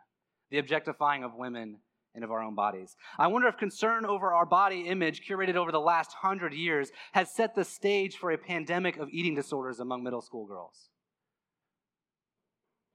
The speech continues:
Again, tracing the consequences of sin is a nasty business.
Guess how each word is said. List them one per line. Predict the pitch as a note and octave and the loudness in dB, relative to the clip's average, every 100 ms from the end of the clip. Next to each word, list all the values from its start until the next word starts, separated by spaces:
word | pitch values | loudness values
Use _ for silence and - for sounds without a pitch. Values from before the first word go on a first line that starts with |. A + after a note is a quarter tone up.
| _ _ _ _ _ _ _ _ _ _ _ _ _ _ G#2+ | _ _ _ _ _ _ _ _ _ _ _ _ _ _ -16
Again, | A#2 B2+ A2 | -10 -8 -8
tracing | - D3 - A#2+ | -10 -12 -8 -10
the | |
consequences | A2+ - D3+ - - B2+ A#2 A2 | -8 -6 -6 -8 -10 -10 -10 -14
of | G#2+ | -14
sin | - A#2 A2 G#2 G2 _ _ _ _ _ _ _ _ _ - | -16 -14 -14 -16 -20 _ _ _ _ _ _ _ _ _ -16
is | A2 | -12
a | G#2 | -12
nasty | G2+ G2+ G2 - F2 | -12 -12 -14 -20 -20
business. | E2+ _ _ _ _ | -20 _ _ _ _